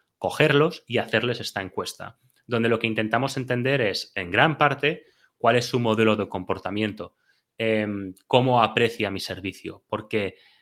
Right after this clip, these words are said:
a medida que podamos ir resolviendo todos estos atributos, vamos a poder conseguir los cuatro mo-, vamos a poder conseguir responder a los cuatro motivos por los que necesitamos un I C P, que es foco, personalización,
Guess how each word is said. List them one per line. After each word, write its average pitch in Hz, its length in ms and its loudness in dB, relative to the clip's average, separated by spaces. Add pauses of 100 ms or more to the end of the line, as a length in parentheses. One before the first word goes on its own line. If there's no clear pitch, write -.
(160)
a 110 120 2
medida 117 360 2
que 113 120 -4
podamos 113 360 -2
ir 117 60 -2
resolviendo 110 640 -4
todos 110 200 0
estos 104 220 -8
atributos, 139 640 -2
vamos 107 380 -4
a 107 80 -2
poder 107 320 -2
conseguir 117 600 -2 (280)
los 110 480 -4
cuatro 120 340 0
mo-, 117 240 -4
vamos 110 400 -6
a 117 60 -8
poder 117 160 0
conseguir 113 300 -4
responder 117 360 -6
a 123 60 0
los 113 160 -2
cuatro 127 380 0
motivos 120 420 -2
por 110 160 -6
los 101 140 -6
que 98 60 -10
necesitamos 95 380 -8
un 92 100 -8
I 90 40 -8
C - 180 -10
P, 87 160 -12
que 90 140 -8
es - 140 -10
foco, 123 340 2
personalización, 123 840 -2